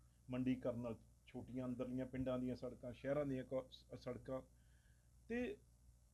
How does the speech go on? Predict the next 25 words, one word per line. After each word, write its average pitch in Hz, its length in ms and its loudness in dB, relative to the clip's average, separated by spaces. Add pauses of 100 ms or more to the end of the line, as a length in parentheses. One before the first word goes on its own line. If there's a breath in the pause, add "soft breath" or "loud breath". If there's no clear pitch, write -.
ਇੱਕ 202 180 2
ਆਪਣੇ 185 260 4
ਖੁਸ਼ਹਾਲੀ 151 460 2
ਬਹੁਤ 151 300 0
ਚਿਰ 139 120 0
ਤੋਂ 147 300 -4
ਆ, 147 40 2
ਤੇ 143 160 -4
ਹਰ 139 180 2
ਦੇ 156 160 -2
ਕੋਲ 139 300 2 (180)
ਗੱਡੀ, 127 540 2
ਦੋ 123 140 0
ਪਹੀਆ 139 340 2
ਵਾਹੀਕਲ, 127 400 0
ਹਰ 190 220 2
ਚੀਜ਼ 135 340 0
ਜਿਹੜੀ 135 240 0
ਆ, 190 40 0
ਉਹ 202 60 0
ਸਹੂਲਤ 131 380 0
ਬਹੁਤ 151 280 -4
ਪਹਿਲਾਂ 196 340 4
ਦੀਆਂ 110 220 -2
ਹੈ। - 60 -14